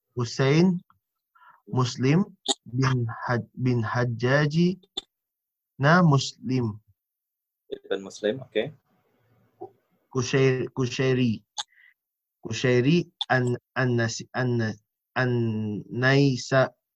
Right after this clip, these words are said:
Speaker 1: an-Naisaburi. Fi
Speaker 2: Oke.
Speaker 1: so-, fi sohihi huma
Speaker 2: Fi
Speaker 1: al-
Speaker 2: sohihai.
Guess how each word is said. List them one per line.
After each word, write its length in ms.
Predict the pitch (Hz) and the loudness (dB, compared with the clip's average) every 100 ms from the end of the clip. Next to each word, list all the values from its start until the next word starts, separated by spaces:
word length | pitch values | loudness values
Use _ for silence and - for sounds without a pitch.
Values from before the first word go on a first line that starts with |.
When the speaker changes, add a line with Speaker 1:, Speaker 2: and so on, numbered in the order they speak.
| _ - | _ -6
Speaker 1:
an-Naisaburi. 1200 | 127 127 127 127 123 131 127 120 117 113 107 95 _ _ _ _ _ _ _ - | -4 0 0 0 2 2 4 4 4 4 2 -2 _ _ _ _ _ _ _ 0
Fi 200 | 139 139 | 4 4
Speaker 2:
Oke. 40 | 117 | 4
Speaker 1:
so-, 240 | - - _ - - _ | -4 -12 _ -8 -8 _
fi 180 | 139 131 | 2 2
sohihi 1200 | - 117 113 127 143 147 143 123 - 151 175 180 - - | 0 0 0 4 6 6 2 -2 -2 2 2 0 -4 -2
huma 640 | 151 139 127 127 143 190 214 _ _ _ _ _ _ - | 0 2 4 4 6 4 0 _ _ _ _ _ _ 4
Speaker 2:
Fi 60 | 120 | 8
Speaker 1:
al- 120 | 131 123 | 8 8
Speaker 2:
sohihai. 340 | 120 113 127 | 6 6 4